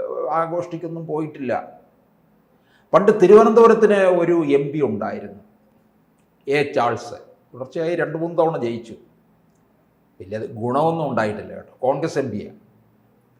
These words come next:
ഇദ്ദേഹം പാർലമെന്റിൽ പോയാൽ ഒന്ന് എഴുന്നേൽക്കുക പോലും ചെയ്യത്തില്ലെന്നാണ്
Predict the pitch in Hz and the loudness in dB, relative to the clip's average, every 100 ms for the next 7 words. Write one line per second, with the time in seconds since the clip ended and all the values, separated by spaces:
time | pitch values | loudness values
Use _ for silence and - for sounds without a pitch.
0 | _ _ _ _ - 143 214 214 208 180 | _ _ _ _ -8 6 8 8 6 6
1 | 185 208 214 208 196 170 175 180 165 165 | 8 8 8 6 4 6 8 10 8 6
2 | 147 151 175 202 208 208 - 180 156 151 | 2 4 4 4 2 0 0 4 4 4
3 | 135 120 107 107 107 104 101 98 98 | 2 0 -6 -6 -8 -10 -12 -16 -18